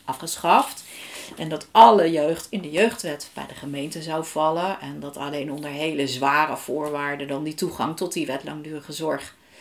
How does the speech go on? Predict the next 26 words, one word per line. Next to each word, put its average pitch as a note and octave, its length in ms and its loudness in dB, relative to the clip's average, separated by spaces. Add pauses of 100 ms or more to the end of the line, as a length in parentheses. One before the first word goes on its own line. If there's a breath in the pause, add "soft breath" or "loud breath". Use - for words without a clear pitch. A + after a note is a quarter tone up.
(180 loud breath)
mogelijk C#3+ 440 4
was. D#3 520 -6 (680 loud breath)
En D3+ 300 -4
soms D#3+ 380 -2
dan, D3 300 0
als C3+ 200 -4
er C#3+ 80 -8
niet D3+ 340 -6
een B2 100 -6
verstandelijke C#3 600 -6
beperking B2+ 500 -8
was, B2+ 140 -12
maar C3 140 -8
heel C3 120 -10
veel C#3 140 -10
medische C#3 540 -4
problematiek C3+ 760 -8
en C3 140 -8
nog C3 180 -8
onduidelijk, C#3+ 640 0
dan C#3+ 360 -6
soms D#3 340 -6
de C3+ 80 -8
zorgverzekeringswet. D3+ 880 -4
Maar C#3+ 200 -4
in, D#3+ 300 -2